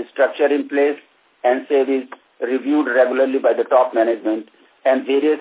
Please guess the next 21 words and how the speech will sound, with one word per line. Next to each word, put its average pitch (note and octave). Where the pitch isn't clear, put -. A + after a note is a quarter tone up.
risk C3+
mitigation A2+
measures A2
are G#2
taken A#2
against B2
challenges A2+
that A2
exist C3+
in A2
internal G#2+
and G2
external G2+
environment. G2
As C#3
a D3
responsible D#3+
corporate C3+
citizen, C3+
gail B2
has B2+